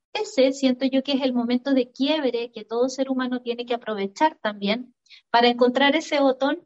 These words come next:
que tú, eh, mencionabas, para decir, "Esta es la salida", o "Esta es la llave que me va a abrir esa puerta". Y esa llave es la que, eh, eh, con la que a mí me gusta trabajar,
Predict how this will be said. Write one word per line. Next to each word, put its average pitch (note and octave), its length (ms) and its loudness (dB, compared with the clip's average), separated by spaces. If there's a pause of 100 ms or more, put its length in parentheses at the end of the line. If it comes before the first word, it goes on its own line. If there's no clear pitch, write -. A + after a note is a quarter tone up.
(160)
que A#3+ 120 0
tú, C4+ 520 0
eh, A3 260 -4
mencionabas, A#3+ 920 -2 (440)
para A#3 200 2
decir, C4+ 380 -2 (340)
"Esta C#4+ 200 -6
es D#4+ 60 -2
la C#4+ 120 0
salida", G3+ 520 -6 (640)
o B3 280 4
"Esta D4+ 240 -2
es - 80 -4
la C#4+ 140 4
llave G#3+ 560 0 (220)
que A3+ 160 0
me A3 240 0
va A#3 80 2
a A#3+ 40 4
abrir A#3+ 300 0
esa A#3 260 -2
puerta". F3 480 -14 (800)
Y A3 120 0
esa E4+ 240 -2
llave D#4+ 520 0 (120)
es A#3+ 160 2
la C4+ 200 4
que, C4+ 480 0
eh, G#3+ 400 -6 (320)
eh, A3+ 140 -4
con - 240 -2
la A#3+ 80 4
que A#3+ 80 -6
a A3+ 60 -6
mí C4 100 4
me C#4 80 4
gusta B3+ 380 -2
trabajar, G#3 640 -2